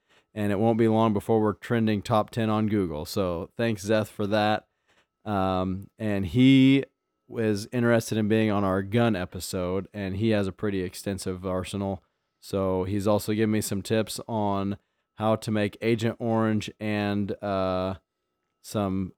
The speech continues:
poor man's napalm with some at-home remedy type stuff.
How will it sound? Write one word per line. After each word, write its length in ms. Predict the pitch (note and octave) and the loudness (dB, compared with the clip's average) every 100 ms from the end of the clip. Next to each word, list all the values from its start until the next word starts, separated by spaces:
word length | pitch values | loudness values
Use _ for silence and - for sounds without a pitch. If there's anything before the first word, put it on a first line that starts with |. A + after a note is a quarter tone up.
| _ | _
poor 260 | - B2 A#2+ | -2 2 4
man's 380 | A2 A2+ A2 G2+ | 4 2 0 2
napalm 600 | A#2 A2 F#2+ F2+ G2+ G2+ _ | 2 2 -2 -2 -4 -8 _
with 160 | G2 | -8
some 260 | - G2+ F#2+ - | -6 -6 -6 -4
at-home 720 | G#2 E2 F2+ G#2 G2 F#2+ F#2 - | -6 -6 -4 -2 -2 -4 -6 -6
remedy 400 | G#2+ G2+ F#2+ F#2 | -4 -2 -2 -4
type 260 | G2+ F#2 | -6 -8
stuff. 420 | - G2 F#2 A#2 | -8 -4 -4 -4